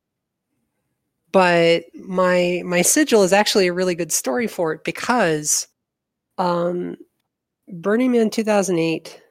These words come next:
I, uh, I had made my sigil months before, and I knew it, and I recognized it. And I was working on a, um, temple, about ten thousand square foot temple.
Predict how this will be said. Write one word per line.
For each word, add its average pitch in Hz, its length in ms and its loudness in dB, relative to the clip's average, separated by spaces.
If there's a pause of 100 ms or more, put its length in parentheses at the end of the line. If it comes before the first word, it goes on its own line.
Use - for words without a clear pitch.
(480)
I, 175 360 2
uh, 156 480 -4 (1120)
I 180 80 -2
had 180 120 0
made 185 220 -4
my 180 120 -2
sigil 160 640 -6 (880)
months 160 280 -4
before, 156 540 -4 (680)
and 170 100 -2
I 160 120 0
knew 196 320 4
it, 147 220 0
and 160 140 -4
I 156 120 -2
recognized 156 720 -4
it. 151 160 -6 (300)
And 165 560 -2 (1300)
I 185 80 4
was 220 160 4
working 226 300 4
on 185 160 4
a, 160 340 2
um, 156 380 -6
temple, 165 580 -2
about 160 240 -4
ten 180 160 -2
thousand 175 360 -2
square 165 280 -2
foot 160 300 -6
temple. 160 440 -6